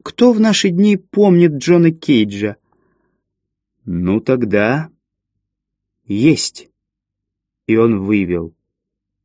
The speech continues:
"Пирог из сорока семи сорок".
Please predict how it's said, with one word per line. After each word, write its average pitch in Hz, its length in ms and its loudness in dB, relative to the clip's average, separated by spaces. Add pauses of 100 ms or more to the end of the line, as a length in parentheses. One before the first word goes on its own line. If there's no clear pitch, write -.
"Пирог 123 760 0 (480)
из 135 160 -2
сорока 120 600 -2
семи 117 560 -2 (160)
сорок". 104 840 -8